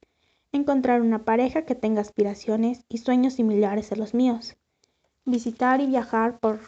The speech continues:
muchos lugares. Este, también me gustaría tener una pro-, mi propia casa, tener una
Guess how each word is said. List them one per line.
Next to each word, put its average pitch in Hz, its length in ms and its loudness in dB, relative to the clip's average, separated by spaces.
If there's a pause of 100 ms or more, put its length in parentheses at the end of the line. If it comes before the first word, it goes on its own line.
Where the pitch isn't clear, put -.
(140)
muchos 254 440 0
lugares. 233 600 0 (640)
Este, 233 340 -2
también 233 460 2
me 240 100 0
gustaría 214 680 0 (880)
tener 240 460 2
una 269 240 2
pro-, 233 180 0 (140)
mi 240 220 0
propia 233 340 -2
casa, 262 340 -2 (1300)
tener 247 400 2
una 277 220 2